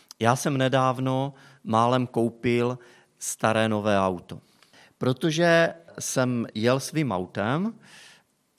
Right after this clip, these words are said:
a to auto najednou přestalo jet. A já jsem věděl, že to je vážné, protože se něco ozvalo v motoru. A protože prostě to auto to ještě nikdy neudělalo. A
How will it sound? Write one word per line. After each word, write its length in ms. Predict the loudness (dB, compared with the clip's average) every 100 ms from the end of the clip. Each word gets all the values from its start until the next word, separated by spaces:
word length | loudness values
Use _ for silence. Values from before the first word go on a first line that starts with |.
| -4
a 420 | 0 0 -2 -4 _ _ _ _ _ -8
to 120 | -2
auto 760 | 2 0 0 0 2 0 -4 -20 -4
najednou 340 | 2 2 2
přestalo 580 | -2 -4 -8 -8 -6 -4
jet. 360 | -6 -10 _ _ _ 0
A 60 |
já 140 | 2 2
jsem 200 | 0 0
věděl, 260 | 0 0
že 140 | 0 -2
to 140 | -2
je 80 | -2
vážné, 580 | -2 -2 -4 -10 -14 -18 _ -20 _
protože 340 | -6 -4 -4 -4
se 160 | -2
něco 320 | -2 -2 -4
ozvalo 520 | -2 -2 0 0 2 0
v 60 |
motoru. 520 | -2 -4 -4 -6 -6 -14 _ -20 -20 -20 -10
A 120 | -4
protože 760 | 0 -2 -2 -4 2 4 4 0 -10 -20 _ _
prostě 600 | -8 -6 -10 -4 0 0
to 160 | 0 -2
auto 260 | 0 -2
to 120 | -2
ještě 260 | -2 -2 -6
nikdy 500 | -4 -2 -2 0 0
neudělalo. 680 | 0 -2 -4 -6 -8 -14 -18 -20 _ _ _ -20 _ -2
A 460 | 2 4 4 0 -4